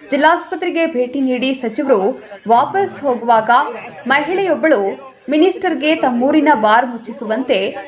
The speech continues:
ಮನವಿ ಮಾಡಿದ್ದಾಳೆ. "ನಮ್ಮೂರಲ್ಲಿ ಕದ್ದು ಕದ್ದು ಎಣ್ಣೆ ಮಾರುತ್ತಿದ್ದಾರೆ ಸರ್, ಇದರಿಂದ ತುಂಬಾ ಕಷ್ಟವಾಗುತ್ತಿದೆ. ಆಟವಾಡೋ ಮಕ್ಕಳೆಲ್ಲ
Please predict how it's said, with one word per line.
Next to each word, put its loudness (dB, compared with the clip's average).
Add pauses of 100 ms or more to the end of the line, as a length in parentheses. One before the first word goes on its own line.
(140)
ಮನವಿ 0
ಮಾಡಿದ್ದಾಳೆ. -2 (1500)
"ನಮ್ಮೂರಲ್ಲಿ 2
ಕದ್ದು 0
ಕದ್ದು 0
ಎಣ್ಣೆ 0
ಮಾರುತ್ತಿದ್ದಾರೆ 0
ಸರ್, -2 (200)
ಇದರಿಂದ 4 (160)
ತುಂಬಾ 0
ಕಷ್ಟವಾಗುತ್ತಿದೆ. -2 (320)
ಆಟವಾಡೋ 4
ಮಕ್ಕಳೆಲ್ಲ 0